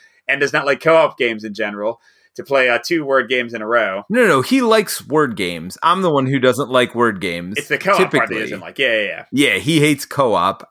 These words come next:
Speaker 2: I, so Steve, Escape Velocity, you, me, and Will were the four that ended up playing. By the way, still on Benadryl. <laughs>
Speaker 1: Yep, yep. Yeah, P-, Peter is still barely awake.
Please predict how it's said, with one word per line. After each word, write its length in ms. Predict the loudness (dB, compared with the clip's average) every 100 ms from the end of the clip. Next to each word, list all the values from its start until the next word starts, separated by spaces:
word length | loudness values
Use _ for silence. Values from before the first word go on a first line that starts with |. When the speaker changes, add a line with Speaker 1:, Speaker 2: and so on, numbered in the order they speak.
| -4
Speaker 2:
I, 300 | -2 -2 -4
so 220 | 0 0
Steve, 420 | 2 0 2 2
Escape 320 | -2 0 0
Velocity, 680 | 2 2 2 -2 -2 -2 -4 -10 -18
you, 260 | -2 2 4
me, 360 | 4 4 2 2
and 280 | -2 -2 2
Will 500 | 4 4 2 0 -6
were 240 | -2 0
the 100 | 0
four 320 | -4 0 2 2
that 220 | 0 -2
ended 220 | -8 -6 -4
up 100 | -4
playing. 280 | -6 -8 -12 _
By 180 | 0 2
the 80 | 4
way, 440 | 4 2 0 -6 _ _
still 320 | -10 0 2
on 140 | 2 2
Benadryl. 480 | 0 -2 -8 -14 -18 _ _ _ -8
<laughs> 80 | -8 -10 -4
Speaker 1:
Yep, 420 | -2 0 0 0 -4
yep. 240 | -2 0 0 -6 -10 -10 _
Yeah, 140 | -8
P-, 120 | -8 -4
Peter 260 | 0 2
is 100 | 0
still 160 | 0 0
barely 320 | 2 2 0
awake. 360 | 0 0 -2